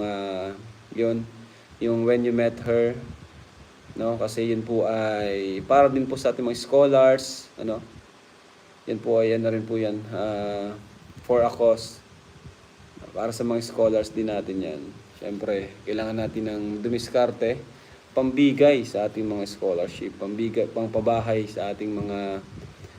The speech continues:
scout. Kanina po, galing kami kay Brother Paas, nag-update po kami sa bahay niya. Yan, pumunta rin po kami kay Ashley, di po na-upload. Saka kay Inkit. Ang dami pong di natin na-upload. Yan, abangan nyo po, mga kalingap, no?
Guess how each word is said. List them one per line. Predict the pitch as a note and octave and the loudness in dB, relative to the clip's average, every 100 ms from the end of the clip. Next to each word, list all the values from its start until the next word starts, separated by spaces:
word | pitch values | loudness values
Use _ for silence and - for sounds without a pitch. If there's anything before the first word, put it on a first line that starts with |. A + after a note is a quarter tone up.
| - | -16
scout. | - - A2 F#2+ - | -14 -4 -2 -2 -2
Kanina | - C#3 E3+ | 2 6 6
po, | E3+ | 6
galing | E3+ D3+ D3 | 8 8 8
kami | D3 C#3+ | 6 4
kay | C3 | 6
Brother | B2+ B2 B2 | 6 6 6
Paas, | B2 A#2 G#2+ A#2 A2+ | 6 4 4 0 -2
nag-update | G#2+ G#2+ A2 A2+ | -2 -2 -2 -2
po | A2 | -2
kami | G#2+ A2 | -2 -4
sa | G#2+ G2+ | -2 0
bahay | G#2 G#2+ G#2 | 0 0 -2
niya. | G#2 G2+ G2 - - - - - - - - - G#2 | -4 -6 -8 -12 -16 -16 -20 -20 -20 -20 -20 -10 -4
Yan, | G#2+ A2 G#2+ - A#2 | -4 -4 -6 -10 -6
pumunta | A#2+ B2+ B2 | 0 2 2
rin | B2+ | -2
po | C3 B2+ | 0 0
kami | B2+ | 0
kay | A#2+ F#2+ | 0 2
Ashley, | C3+ C3 C3+ C3+ C3 | 0 -2 -2 0 2
di | A#2+ | 0
po | A#2 | 0
na-upload. | A#2+ A2+ A2 - A#2 A#2+ A#2+ - - - - - - - - | -2 -2 -4 -2 0 0 -2 -10 -18 -20 -20 -20 -20 -20 -14
Saka | - A2 A2 | -4 -2 0
kay | G#2+ | -2
Inkit. | B2 A2+ A#2 A2+ | -4 -2 -2 -2
Ang | A#2+ | 4
dami | C#3 D#3 | 6 6
pong | D#3 D3+ | 4 6
di | D3 | 6
natin | C#3+ C#3+ | 6 4
na-upload. | C3+ B2 A#2 A#2+ A#2 G2+ - - | 4 2 2 2 0 0 -8 -8
Yan, | G#2+ G2 | -6 2
abangan | C3 D#3+ | 4 6
nyo | E3 | 4
po, | E3 D#3 | 4 2
mga | D3 | 4
kalingap, | C#3 B2+ A#2 A2 - - - - | 2 2 0 0 -4 -12 -20 -12
no? | G#2 G2+ | -8 -8